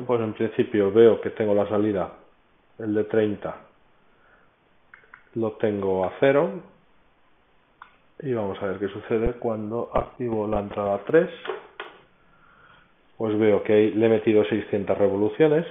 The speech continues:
Vamos a ver cómo tengo mi salida, la veintinueve noventa y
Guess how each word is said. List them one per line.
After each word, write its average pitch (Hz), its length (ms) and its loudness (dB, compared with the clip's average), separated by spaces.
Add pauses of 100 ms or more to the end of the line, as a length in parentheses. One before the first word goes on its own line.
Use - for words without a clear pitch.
(1300)
Vamos 110 300 2
a 104 80 0
ver 98 100 0
cómo 101 240 -4
tengo 98 200 -4
mi 98 140 -6
salida, 95 460 -4 (2250)
la 104 380 -2
veintinueve 95 880 -4 (1080)
noventa 101 340 -6
y 104 40 -6